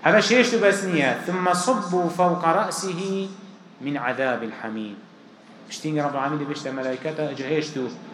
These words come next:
هذا جيان ويدا همو زقومة. ويتكلد ناف جيان ويدا ويا بيته عذاب دان. وسر في جيان ويش عذاب دان.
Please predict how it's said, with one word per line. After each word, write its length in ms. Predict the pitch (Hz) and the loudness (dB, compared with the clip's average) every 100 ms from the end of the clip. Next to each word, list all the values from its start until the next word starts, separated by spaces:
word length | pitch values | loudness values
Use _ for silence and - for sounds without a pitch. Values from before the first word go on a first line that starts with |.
| - - - - | -16 -18 -18 -6
هذا 140 | 143 190 160 | 4 4 4
جيان 300 | 175 202 196 185 | 4 4 4 2
ويدا 500 | 202 196 196 190 196 196 - - - - - | 2 4 4 4 2 -4 -12 -16 -16 -14 -2
همو 220 | 165 208 | 0 2
زقومة. 840 | 165 160 - 196 196 165 135 117 107 - - - - - - 139 | 4 4 4 2 4 6 6 6 2 -6 -12 -14 -14 -16 -4 4
ويتكلد 600 | 165 156 - 226 208 165 | 6 6 2 4 4 4
ناف 340 | 170 160 143 | 4 4 2
جيان 380 | 160 160 156 160 | 4 4 4 0
ويدا 280 | 165 151 139 | 2 2 2
ويا 240 | 147 147 | 0 -2
بيته 400 | 143 143 139 139 | -4 -4 -4 -2
عذاب 380 | 123 127 131 117 | -2 -2 -4 -2
دان. 240 | 143 139 139 - - - - | 0 0 -2 -10 -16 -14 -10
وسر 320 | 127 196 185 | 2 4 6
في 140 | 156 | 6
جيان 340 | 151 151 143 139 | 4 4 2 2
ويش 160 | 135 | 0
عذاب 400 | 120 127 123 104 | 0 2 2 0
دان. 140 | 101 | -2